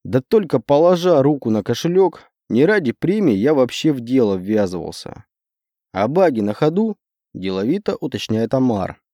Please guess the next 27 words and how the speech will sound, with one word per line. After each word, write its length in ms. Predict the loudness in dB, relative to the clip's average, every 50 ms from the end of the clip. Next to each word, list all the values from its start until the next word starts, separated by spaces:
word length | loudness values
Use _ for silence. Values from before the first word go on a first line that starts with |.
| _ _ _ _ _ -8
"Не 120 | -6 -4
знаю, 420 | -2 0 2 2 4 2 2 0
сами 320 | -4 -2 0 2 2 2 2
проверьте. 760 | 0 0 0 2 2 2 2 0 0 -4 -14 -14 -14 -14 _ _ _ _ _
Мы 200 | -4 0 0 0
по 100 | 2 2
нему 260 | 2 2 4 4 4 4
не 120 | 4 2
стреляли. 640 | 0 -2 -2 0 2 2 2 2 0 -2 -8 -14 _ _ _ _ _ _ _ _ _
С 180 | -18 -8 0 0
этой 240 | 0 2 2 0 0
огневой 380 | 2 4 2 4 4 4 2
точкой 360 | 2 2 0 0 0 0 -2
вы 140 | 0 0 0
без 180 | 2 2 2 2
нас 240 | 2 2 2 0 0
разобрались". 680 | -2 -2 -2 -2 -2 0 0 0 -2 -2 -6 -8 _ _ _ _ _ _ _ _ _ -12
Тогда 360 | -8 -8 -6 -2 0 2 2
у 60 | 4
меня 140 | 2 2 2
тоже 300 | 2 2 2 2 2 0
всё. 340 | -2 -2 -2 -2 -2 -2 -6 _ _ _ -4
Не 160 | -2 -2 0
буду 260 | 0 0 0 2 2
отвлекать. 540 | 0 2 2 -2 -2 0 -2 -4 -4 -4 -6 _ _ _ _ _ _ _ _ -2
Пойдёмте, 420 | 0 0 2 2 2 0 0 -2 -4
Щербейн, 600 | -2 -4 -2 -2 -2 0 0 -2 -2 -4 -8 -12